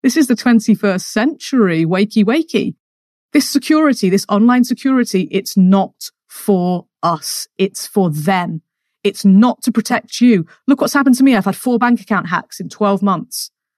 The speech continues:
Four times, hundreds and hundreds of pounds, sometimes thousands of pounds have been stolen from me. Yeah, I don't have that kind of money. Many, many times in my life, that would have bankrupted me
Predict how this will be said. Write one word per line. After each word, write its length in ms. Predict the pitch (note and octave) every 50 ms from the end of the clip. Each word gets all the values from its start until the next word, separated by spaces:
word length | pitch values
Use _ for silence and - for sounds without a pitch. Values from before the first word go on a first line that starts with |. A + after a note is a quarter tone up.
| _ _ _ _
Four 320 | - - - C#4+ C#4 C4 C4
times, 440 | - C4+ B3+ A#3+ G#3 F3+ F3 -
hundreds 680 | - - - - - C4 C4 B3+ B3 A#3+ G#3+ B3 - -
and 100 | A3+ G#3
hundreds 260 | A#3 A3 G3+ G3 G#3+
of 100 | G#3+ -
pounds, 320 | A3 G#3 G3 F#3 F3+ E3
sometimes 360 | - G#3+ G#3 A3 G3 G3 F#3
thousands 280 | - G#3+ G#3 G#3+ G#3 F#3+
of 40 | F#3+
pounds 160 | F3+ F3 E3
have 40 | E3+
been 80 | F3
stolen 420 | D#3+ - - G#3 G3 G3+ G3 F3 E3
from 160 | D#3+ D#3+ -
me. 220 | - - - - _ _ _ _ _ _ _ _ _ _ _
Yeah, 280 | F3+ E3+ F#3 G#3 A3 - - -
I 80 | G3+ B3
don't 120 | C#4 A#3+
have 120 | B3 B3 G3
that 140 | A3 G#3+
kind 120 | - A#3 G#3
of 60 | F#3+
money. 240 | A3+ A#3 F#3 E3 - - _ _ -
Many, 220 | G#3+ A#3 D4 D#4+ D#4
many 200 | C#4 B3+ B3 A#3+
times 320 | - B3 A#3 A3+ A3 G3+
in 80 | G3+ G3+
my 140 | G3 F#3+
life, 420 | F#3+ G#3 A#3+ A3 C3+ C3+ F3 - -
that 120 | A3+ -
would 120 | G3 G#3 E3+
have 80 | D#3+
bankrupted 540 | - G3 G#3 G#3+ G#3+ - - - - - -
me 260 | A#3 B3 G3+ D#3+ -